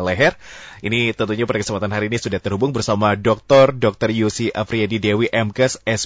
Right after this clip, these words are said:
P T H T, K L K, F I C S, dari Divisi Onkologi,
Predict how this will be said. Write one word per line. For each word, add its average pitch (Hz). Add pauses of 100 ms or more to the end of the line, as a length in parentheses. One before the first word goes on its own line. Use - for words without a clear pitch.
P 107
T 101
H 98
T, 107
K - (120)
L 98
K, 104
F 131
I 127
C 123
S, 104 (320)
dari 131
Divisi 139
Onkologi, 127